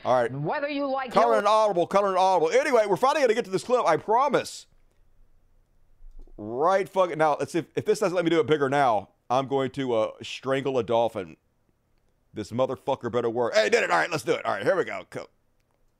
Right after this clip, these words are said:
Speaker 2: I want you to hear my opening statement. This is the most important election of your lifetime. And whether you like Hillary Rodham Clinton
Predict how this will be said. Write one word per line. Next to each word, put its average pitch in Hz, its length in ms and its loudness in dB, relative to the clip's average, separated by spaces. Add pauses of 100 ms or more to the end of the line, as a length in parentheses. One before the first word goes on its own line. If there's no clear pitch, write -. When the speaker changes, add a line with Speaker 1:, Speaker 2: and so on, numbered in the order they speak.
(160)
Speaker 2:
I - 260 -4
want 254 320 -2
you 262 80 -2
to 240 80 -2
hear 220 460 -2
my 196 680 -2
opening 190 380 -2
statement. 151 580 -6 (1500)
This 427 160 -2
is 302 140 -2
the 285 60 0
most 247 280 -2
important 262 480 -2
election 190 720 -4
of 170 140 0
your 180 180 0
lifetime. 156 680 -2 (560)
And 139 160 -2
whether 277 240 0
you 285 180 0
like 262 280 -2
Hillary 269 360 0
Rodham 254 440 0
Clinton 156 600 -4